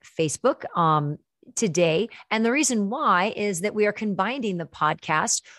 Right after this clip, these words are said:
with, uh, day number four. And actually, it's day three, but we're talking about day four strategy of the, what I'm calling the Hope for the Holidays challenge that we are doing currently on my Facebook profile.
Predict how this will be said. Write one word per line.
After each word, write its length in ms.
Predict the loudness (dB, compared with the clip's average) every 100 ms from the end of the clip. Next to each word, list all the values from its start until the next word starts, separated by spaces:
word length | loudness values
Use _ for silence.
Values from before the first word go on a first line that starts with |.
| _
with, 600 | -8 -2 2 2 2 -4 _ -20 -20 _ _ -2
uh, 260 | 0 2 0
day 300 | 0 2 2
number 280 | 0 -2
four. 480 | -6 -2 2 4 2
And 120 | 2 -2
actually, 360 | -2 -2 -4
it's 160 | -6 -2
day 260 | 2 2
three, 640 | 0 _ -2 0 2 0 -4
but 160 | -6
we're 80 | -6
talking 320 | -2 -2 -2
about 220 | -4 -2 -2
day 180 | -2
four 340 | -2 -2 0 0
strategy 680 | 0 0 -2 -4 -4 -6 -6 -18 -18 -4
of 400 | 2 4 4 2 -2 _ -10
the, 360 | -2 0 0 -2
what 240 | 0 2
I'm 280 | 2 0 -2
calling 440 | -2 -2 0 -2
the 140 | -4 -4
Hope 340 | 0 0 -2
for 160 | -2 0
the 80 | 2
Holidays 760 | 2 2 2 2 2 -2 -4 -10 _ -10
challenge 480 | -4 -2 -2 -2 -2
that 200 | -2 -2
we 180 | -4 -2
are 120 | -4
doing 220 | -2 -4
currently 400 | -4 -4 -2 -6 -4
on 400 | -2 0 -2 -4
my 340 | -4 -2 -2 -4
Facebook 380 | -4 -6 -8
profile. 500 | -8 -4 -2 -2 -6